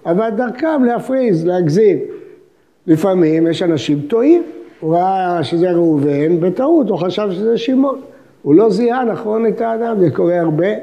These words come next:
אגב, שאנשים טועים בזיהוי. ולכן הם, אה, אתה לא יכול להאמין, כי אולי האיש הזה דובר אמת, הוא איש צדיק,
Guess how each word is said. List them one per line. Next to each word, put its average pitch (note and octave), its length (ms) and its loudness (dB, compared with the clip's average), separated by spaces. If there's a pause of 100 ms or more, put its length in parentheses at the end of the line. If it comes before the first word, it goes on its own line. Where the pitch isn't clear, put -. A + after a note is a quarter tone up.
(140)
אגב, F3 300 0 (380)
שאנשים G#3 520 2
טועים D#4 340 6
בזיהוי. C4+ 460 0 (460)
ולכן F#3+ 1040 0
הם, A3 360 2
אה, A3 720 -2
אתה G3+ 160 -4
לא G#3+ 100 0
יכול A#3+ 280 -4
להאמין, B3 500 2
כי - 160 -2
אולי F3 280 2
האיש F#3 280 2
הזה G3+ 200 2
דובר F3+ 420 4
אמת, D3+ 500 0
הוא C#3 100 -4
איש E3+ 280 2
צדיק, D#3 580 0